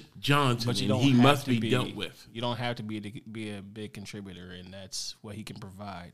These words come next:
Speaker 2: Um, providing contributions. Not so much Sunday with the drops. Any explanation with all the drops and the, and the fumbles are just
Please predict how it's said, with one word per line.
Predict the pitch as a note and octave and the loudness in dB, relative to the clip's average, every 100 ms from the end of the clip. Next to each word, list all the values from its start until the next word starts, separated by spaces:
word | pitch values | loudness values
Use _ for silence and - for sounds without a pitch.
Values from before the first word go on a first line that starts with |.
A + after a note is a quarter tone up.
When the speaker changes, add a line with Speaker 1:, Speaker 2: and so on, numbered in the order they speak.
| _ _ - - - _ C#3+ | _ _ -20 -20 -20 _ 0
Speaker 2:
Um, | E3+ F3+ E3+ C#3 A#2+ G2+ G2+ _ _ _ _ _ _ _ _ _ _ _ _ _ _ _ _ _ _ | 4 6 6 4 2 -4 -10 _ _ _ _ _ _ _ _ _ _ _ _ _ _ _ _ _ _
providing | - A2 C3 D3 E3 D#3 | -10 -4 0 2 2 -2
contributions. | - D3 C#3+ C3 B2+ B2 G#2+ F2 D2 - - _ _ _ _ _ _ | -2 -4 -2 -2 -2 -4 -8 -12 -14 -16 -18 _ _ _ _ _ _
Not | C3 F3 | -6 -4
so | F#3+ F3 | -2 0
much | E3 C#3+ | 0 0
Sunday | - C3 A#2 A2+ | 0 0 0 -4
with | G#2+ | -6
the | G#2+ | -8
drops. | A#2+ A#2 G2 E2+ - - - - _ _ _ _ _ _ | -6 -4 -6 -6 -6 -6 -8 -12 _ _ _ _ _ _
Any | C#3+ F3+ E3+ D3+ | -4 0 0 0
explanation | C#3+ - C3+ B2+ B2 A#2 | -4 -4 -2 0 -2 -4
with | A#2 | -2
all | B2 C3 | -2 -2
the | B2+ | -4
drops | B2 A#2 G#2 - C3+ | -4 -4 -2 -2 -4
and | G#2+ | -6
the, | G#2+ G#2 - _ _ _ _ _ _ - | -6 -8 -12 _ _ _ _ _ _ -6
and | A#2+ | -6
the | A2 | -4
fumbles | - B2+ A#2 A2 G#2+ | -2 -2 0 -2 -2
are | A2 | -4
just | A2 A#2+ G#2+ - - - - | -4 -2 -2 -2 -2 -8 -14